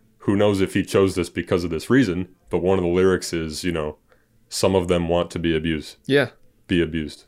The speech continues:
Speaker 2: Mm-hmm.
Speaker 1: "Some of them want to use you."
Speaker 2: Some of them wanna be used.
Speaker 1: However the fuck it goes. You get what I'm saying?
Speaker 2: Yeah.
Speaker 1: There's that, and then Irresponsible Hate Anthem, he says, "I'll rape the raper."
Speaker 2: Yep.
Speaker 1: So, I mean, I don't know.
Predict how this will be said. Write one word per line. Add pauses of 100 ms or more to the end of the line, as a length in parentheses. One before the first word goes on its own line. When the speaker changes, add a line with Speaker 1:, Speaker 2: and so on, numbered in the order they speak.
Speaker 2:
Mm-hmm. (180)
Speaker 1:
"Some
of
them
want
to
use
you." (720)
Speaker 2:
Some
of
them
wanna
be
used.
Speaker 1:
However
the
fuck
it
goes.
You
get
what
I'm
saying?
Speaker 2:
Yeah. (320)
Speaker 1:
There's
that,
and
then (200)
Irresponsible
Hate
Anthem,
he
says, (180)
"I'll
rape
the
raper." (160)
Speaker 2:
Yep. (680)
Speaker 1:
So,
I
mean, (260)
I
don't
know.